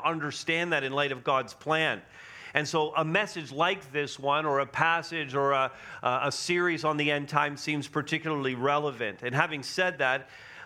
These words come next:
um, it's important to say that when we study the Word of God, the one thing we're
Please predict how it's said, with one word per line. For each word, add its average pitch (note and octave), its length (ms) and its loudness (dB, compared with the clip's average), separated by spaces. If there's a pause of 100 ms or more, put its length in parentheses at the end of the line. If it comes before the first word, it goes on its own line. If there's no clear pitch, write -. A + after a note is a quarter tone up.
um, C#3 200 4
it's D#3+ 160 -2
important F#3 560 0
to D#3 100 -6
say C#3+ 380 2
that C#3+ 200 0
when F#3 220 2
we F#3 140 -4
study F3+ 320 0
the D#3 100 -2
Word D3 220 2
of C3 120 -6
God, C#3 260 4
the D3+ 60 0
one F3 300 2
thing E3 220 0
we're D3 240 0